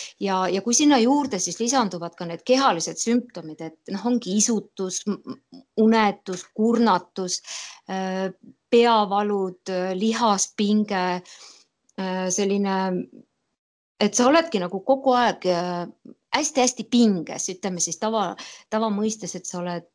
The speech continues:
äh, meeletult pinges, äh, sa ei suuda lõdvestuda ka siis, kui tegelikult kõik on hästi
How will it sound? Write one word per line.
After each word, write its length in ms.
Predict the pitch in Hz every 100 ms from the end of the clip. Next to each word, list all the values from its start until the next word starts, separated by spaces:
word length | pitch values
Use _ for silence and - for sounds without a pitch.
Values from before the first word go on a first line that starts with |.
| 180
äh, 160 | 175 175
meeletult 560 | 202 285 247 - 170 - -
pinges, 640 | 311 381 247 208 196 - - - - - - -
äh, 300 | 185 185 185 180
sa 100 | 190
ei 80 |
suuda 460 | - 285 339 - 190 180
lõdvestuda 760 | 247 - 220 214 - 196 185 180
ka 100 | 185
siis, 300 | 254 262 -
kui 140 | 185
tegelikult 500 | 220 247 220 180 175 -
kõik 220 | 233 240
on 100 | 196
hästi 540 | 240 311 - - 214